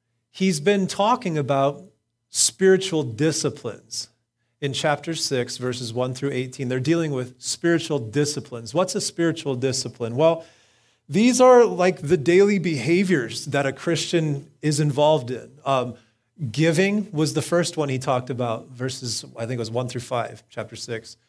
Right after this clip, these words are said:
Then he talked about the spiritual discipline of praying, of prayer. And today he talks about the spiritual discipline of fasting.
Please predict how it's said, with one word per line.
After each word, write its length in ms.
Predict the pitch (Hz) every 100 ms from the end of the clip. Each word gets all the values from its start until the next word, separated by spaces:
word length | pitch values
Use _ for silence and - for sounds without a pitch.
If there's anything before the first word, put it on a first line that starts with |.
| _ _ _ _
Then 120 | 170
he 80 | 220
talked 360 | - 175 175 175
about 460 | 151 151 156 156
the 120 | 139
spiritual 440 | 139 - 156 151 147
discipline 580 | 123 139 151 - 156 151
of 180 | 151
praying, 540 | - - 180 160 117 101 98 -
of 180 | 101
prayer. 420 | - 151 135 101 107 _ _ _ -
And 100 | 143
today 240 | 175 202
he 100 | 214
talks 300 | 214 160 -
about 180 | 147 147
the 80 | 151
spiritual 440 | - 143 135 143
discipline 800 | 117 131 131 - 139 127 139 - -
of 320 | 127 123 120 -
fasting. 720 | - - 180 170 - - 110